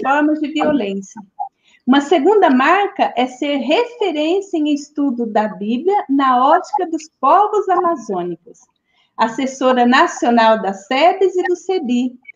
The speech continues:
bem como do Conselho Amazônico das Igrejas Cristãs e no Comitê Interreligioso do Pará. Irmã Thea, muito obrigada por ter aceitado o nosso convite do Comir e Suum,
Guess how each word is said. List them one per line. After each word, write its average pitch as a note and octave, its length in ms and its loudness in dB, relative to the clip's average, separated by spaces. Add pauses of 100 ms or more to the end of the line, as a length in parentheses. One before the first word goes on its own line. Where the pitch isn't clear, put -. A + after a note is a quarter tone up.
(260)
bem F4 300 2
como F#4 380 4
do E4+ 120 -2
Conselho E4 580 -2
Amazônico C#4+ 840 0
das D4+ 220 -2
Igrejas F4 680 -4
Cristãs G3+ 720 -8 (440)
e C#4 120 -2
no B3+ 160 0
Comitê B3+ 720 0
Interreligioso E4 1700 0
do C4 100 -6
Pará. F#3+ 540 -6 (720)
Irmã B3 360 4
Thea, D4+ 600 0
muito F4+ 680 2
obrigada C4 760 0
por C#4+ 160 -8 (140)
ter B3 160 -2
aceitado A#3 680 -4
o A#3 60 -2
nosso A3+ 340 -4
convite A#3+ 600 0
do C4 120 -4
Comir C4 600 4
e E4 60 2
Suum, B3+ 540 0